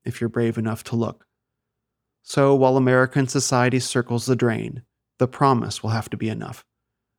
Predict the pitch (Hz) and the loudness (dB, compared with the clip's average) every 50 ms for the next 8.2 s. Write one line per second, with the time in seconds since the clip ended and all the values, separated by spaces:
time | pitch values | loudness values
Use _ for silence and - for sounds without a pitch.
0 | _ _ - 131 127 127 120 - - 131 127 127 127 123 117 - 113 113 117 139 | _ _ -2 0 2 0 0 0 0 0 2 4 2 2 0 -2 -2 0 2 2
1 | 135 120 117 107 110 113 110 110 - - 123 120 117 110 - - - 120 113 110 | 2 2 0 -2 -4 -6 -10 -12 -12 -6 -4 -4 -4 -4 -4 -4 -4 -4 -2 -2
2 | 113 110 107 117 - - _ _ _ _ _ _ _ _ _ _ _ _ _ _ | -4 -6 -10 -12 -16 -20 _ _ _ _ _ _ _ _ _ _ _ _ _ _
3 | _ - 135 135 123 127 135 135 127 123 - 135 127 120 117 113 113 - 117 - | _ 0 2 2 2 2 2 0 0 -2 -2 -2 0 0 0 -2 -2 -4 -6 -6
4 | - 123 - - - 113 113 113 110 113 120 - - - _ _ _ _ _ _ | -4 -4 -4 -4 -4 -4 -6 -6 -6 -8 -8 -8 -10 -14 _ _ _ _ _ _
5 | _ _ _ _ _ _ _ _ _ _ - 104 113 110 117 113 107 - - - | _ _ _ _ _ _ _ _ _ _ -10 -8 -4 -4 -4 -4 -4 -6 -8 -10
6 | - - _ - - 113 110 110 117 - - - _ _ _ _ _ _ _ _ | -12 -16 _ -6 -6 -4 -4 -2 -4 -6 -6 -8 _ _ _ _ _ _ _ _
7 | _ _ _ _ _ _ _ _ _ _ _ _ - - 127 - - 127 127 131 | _ _ _ _ _ _ _ _ _ _ _ _ -2 -2 -2 0 0 -2 -2 -2
8 | 131 135 139 143 | -2 -2 -4 -6